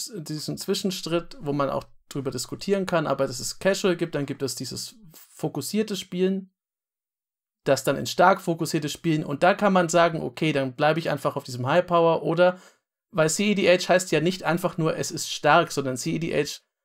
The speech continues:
hat ja eine eigene Meta, da muss man einfach anders spielen und das ist auch vollkommen okay. Deswegen finde ich auch nicht, dass das immer ganz oben auf dieser Skala stehen muss, als das ist das böse, absolut stärkste.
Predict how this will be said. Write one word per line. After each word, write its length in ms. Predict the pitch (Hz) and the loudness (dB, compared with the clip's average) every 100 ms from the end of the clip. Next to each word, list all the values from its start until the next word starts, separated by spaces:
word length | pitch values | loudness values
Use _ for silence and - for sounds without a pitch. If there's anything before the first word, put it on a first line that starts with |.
| _ | _
hat 180 | - 156 | -2 2
ja 60 | 151 | 2
eine 180 | 143 135 | 2 2
eigene 300 | 139 139 120 | 2 2 0
Meta, 400 | 143 202 214 170 | 2 4 4 4
da 100 | 139 | 2
muss 220 | 156 - | 0 -2
man 120 | 151 | -2
einfach 380 | 147 143 143 - | -2 -2 -2 0
anders 380 | 139 156 143 - | 0 2 0 -4
spielen 480 | - 160 127 113 | -8 -2 -2 -2
und 160 | 123 123 | -6 -4
das 120 | 143 | -4
ist 120 | 165 | -2
auch 120 | 160 - | -2 0
vollkommen 380 | 156 156 156 | -2 0 -2
okay. 420 | 135 - 143 - - - - - | -4 -2 -2 -2 -6 -20 -20 -10
Deswegen 480 | 139 147 151 151 - _ _ _ _ _ - _ | -6 -2 0 -2 -4 _ _ _ _ _ -20 _
finde 240 | - 165 160 | -2 0 2
ich 140 | 160 | 4
auch 180 | 143 147 | 2 2
nicht, 240 | 160 - | -2 2
dass 140 | 160 - | 0 2
das 160 | 151 | 0
immer 240 | 175 151 143 | 2 0 4
ganz 320 | 147 151 - | 2 2 2
oben 340 | 165 208 180 | 4 4 4
auf 160 | 151 139 | 2 2
dieser 220 | 156 147 | 0 -2
Skala 400 | - 151 160 180 | 2 4 6 6
stehen 280 | - 147 135 | 2 0 0
muss, 180 | 131 139 | 0 0
als 180 | 135 - | -2 0
das 160 | 139 | -4
ist 160 | 151 143 | -4 -4
das 140 | 127 | -4
böse, 520 | - 143 165 160 156 | -6 -2 0 0 -2
absolut 500 | - 160 - 156 147 | -2 -4 -4 -4 -4
stärkste. 680 | - - 170 185 - 127 139 | -2 2 4 2 -2 0 0